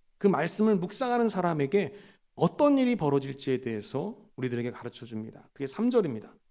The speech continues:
자, 우리 삼 절도 다 같이 한번 읽어보겠습니다. 시작. "그는 시냇가에 심은 나무가 철을 따라 열매를 맺으며 그 잎사귀가 마르지 아니함 같으니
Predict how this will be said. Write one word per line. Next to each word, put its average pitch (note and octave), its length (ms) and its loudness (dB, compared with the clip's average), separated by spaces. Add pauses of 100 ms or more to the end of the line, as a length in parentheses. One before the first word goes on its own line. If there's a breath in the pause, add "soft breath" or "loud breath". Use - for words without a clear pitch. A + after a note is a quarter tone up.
(200)
자, A2+ 100 -6
우리 G#2 100 -6
삼 A#3 260 -2
절도 G3+ 480 2
다 - 160 -12
같이 - 220 -12
한번 A#2 180 -4
읽어보겠습니다. G#2 680 -10 (340)
시작. C#3+ 920 -4 (440 loud breath)
"그는 F#3+ 300 4
시냇가에 G#3+ 680 2
심은 F#3+ 400 2
나무가 A#2 640 0 (180)
철을 G#3+ 460 0
따라 C#3 540 -2
열매를 F3 480 2
맺으며 A#2+ 520 -4 (540 loud breath)
그 G#3+ 200 4
잎사귀가 F3+ 600 2
마르지 C3 440 2
아니함 A#2+ 420 0
같으니 A2+ 720 -6